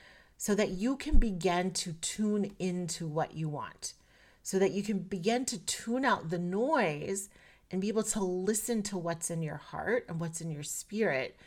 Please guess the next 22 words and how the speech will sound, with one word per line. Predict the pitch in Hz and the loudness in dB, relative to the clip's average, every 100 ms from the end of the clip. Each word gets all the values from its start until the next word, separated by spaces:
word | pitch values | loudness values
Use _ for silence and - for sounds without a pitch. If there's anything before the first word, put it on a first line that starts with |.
| - - _ | -20 -20 _
for | - - - 196 185 190 190 165 | -20 -6 2 4 4 2 -2 -4
your | 165 | -2
marriage. | 165 131 76 - - - _ _ _ _ _ _ _ _ - - - _ - | -2 -2 -6 -10 -14 -14 _ _ _ _ _ _ _ _ -20 -20 -20 _ -8
The | |
first | 208 - 277 349 - | -6 0 2 2 0
strategy | 170 147 147 151 165 165 196 233 - | 0 0 0 -6 -10 -8 -8 -8 -6
that | 175 | -4
I | |
want | 170 165 | -2 -2
to | 165 | -2
offer | - 156 151 156 | 0 0 0 -6
you | 147 82 87 - | -8 -8 -8 -8
is | 185 - | -8 -8
just | - 233 349 - - - _ 170 | -4 -2 -2 -4 -10 -16 _ -2
asking | 160 190 - - 208 214 233 233 _ _ | 0 0 -4 -6 -4 -4 -4 -6 _ _
yourself | - 175 160 165 156 143 151 - - _ | -4 -2 -2 -2 0 0 0 -8 -20 _
a | 156 | -10
question. | 160 - 127 - - - - - _ _ _ _ _ - _ _ _ _ _ _ - | -8 -4 -4 -4 -8 -12 -16 -20 _ _ _ _ _ -20 _ _ _ _ _ _ -10
What | 151 180 247 | -2 0 0
do | - 370 | 2 6
I | 359 | 6
like? | 311 170 110 107 - - - | 6 4 2 0 -4 -10 -20